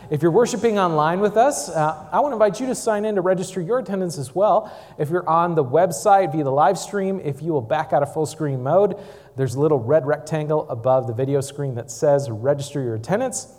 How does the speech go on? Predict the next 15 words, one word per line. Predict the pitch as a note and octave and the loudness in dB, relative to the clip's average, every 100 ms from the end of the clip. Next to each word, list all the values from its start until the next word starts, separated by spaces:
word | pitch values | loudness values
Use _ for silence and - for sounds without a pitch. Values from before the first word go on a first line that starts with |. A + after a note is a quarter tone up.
| _ - - | _ -18 -10
Uh, | B2+ B2 | -4 -4
click | - A3 A3 | 0 0 4
that, | G3+ G3 | 4 4
fill | G3+ | 2
out | F#3 D#3+ | 2 2
the | |
form, | C3+ E3 F#3 F#3+ | -4 -2 -2 -2
come | F#3 D#3+ | -4 -4
on | C#3 C3 | -2 2
back. | D#3 E3 E3 | 4 4 2
If | - | -8
you're | D3 | -8
on | C3 | -4
Facebook | E3 - C3+ | -6 -6 -8
Live, | C3+ B2+ D#3+ B3+ | 0 4 4 2